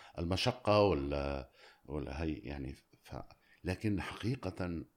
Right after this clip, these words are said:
تتفاجأ بها حينما تصل هذه النعومة الهائلة، آه، ط-، طريقة ال-، المشي في أزقتها، لهجتها، الناس اللي مروا فيها وكتبوا عنها.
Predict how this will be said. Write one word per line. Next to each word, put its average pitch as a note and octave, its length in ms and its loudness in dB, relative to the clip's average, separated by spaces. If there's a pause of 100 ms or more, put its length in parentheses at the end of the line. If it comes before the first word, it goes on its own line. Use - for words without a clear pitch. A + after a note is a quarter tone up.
(320)
تتفاجأ F#2+ 640 0
بها F2+ 280 -2
حينما D#2 400 -6
تصل C2 440 -8
هذه F#2+ 400 0
النعومة F2+ 560 0
الهائلة، D#2 640 -2 (840)
آه، D2+ 500 -2 (160)
ط-، - 120 -12
طريقة F#2 400 -2 (160)
ال-، D#2 220 -2
المشي D#2+ 760 0
في B1+ 220 -8 (380)
أزقتها، D#2+ 600 -6
لهجتها، D#2 840 -4 (460)
الناس G2+ 440 4
اللي F2+ 440 0
مروا G2 280 2
فيها F#2+ 360 -2
وكتبوا E2+ 540 -2
عنها. E2+ 480 -4